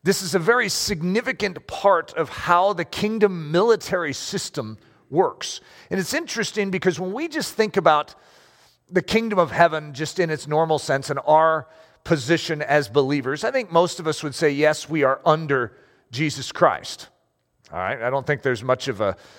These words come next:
an argument there. And we're under his word. All right? Uh, okay, I, I can go with that. But there's all sorts of other things that we are to put ourselves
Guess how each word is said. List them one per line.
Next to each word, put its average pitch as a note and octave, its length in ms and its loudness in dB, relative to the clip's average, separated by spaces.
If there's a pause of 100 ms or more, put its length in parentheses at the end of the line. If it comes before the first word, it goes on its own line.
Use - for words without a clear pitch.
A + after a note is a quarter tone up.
(120)
an C#3+ 120 2
argument C3 580 0
there. A#2 300 -2 (260)
And G#3+ 160 2
we're G3+ 160 2
under A3 340 4
his D#3 220 -2
word. F3 340 2 (540)
All A#2 120 4
right? C3 280 4 (140)
Uh, E3 300 6
okay, E3 380 2
I, E3 300 4
I F3+ 120 6
can F#3 180 -6
go E3 160 8
with D3 220 0
that. C3 280 0 (1160)
But G3+ 320 0
there's G#3 180 4
all A3 160 4
sorts - 380 2
of G3+ 100 -4
other F3 240 6
things D3+ 400 -4
that F#3 120 -2
we F3 140 4
are E3 100 4
to D#3 120 -8
put F3+ 200 2
ourselves C#3+ 640 2